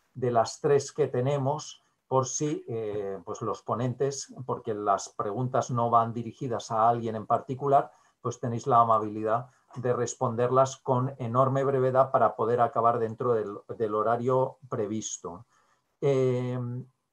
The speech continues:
em, la primera, bueno, las dos primeras tienen que ver con el tema del día, entendiendo por el tema del día el que, eh, genera,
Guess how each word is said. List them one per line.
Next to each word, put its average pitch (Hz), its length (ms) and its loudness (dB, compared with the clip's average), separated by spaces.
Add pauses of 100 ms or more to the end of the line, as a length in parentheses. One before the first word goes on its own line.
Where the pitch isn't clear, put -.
(580)
em, 135 300 0 (180)
la 135 280 2
primera, 190 580 0 (1000)
bueno, 135 200 2
las 113 220 4
dos 180 220 2
primeras 156 500 -2
tienen 147 320 -4
que 143 120 0
ver 151 240 2
con 127 240 0
el 107 180 -6
tema 127 300 4
del 120 220 -2
día, 131 280 -2 (220)
entendiendo 123 560 -2
por 127 140 2
el 110 100 0
tema 127 260 2
del 123 180 0
día 135 280 0 (200)
el 127 240 -2
que, 139 340 -2
eh, 113 220 -6 (120)
genera, 127 560 2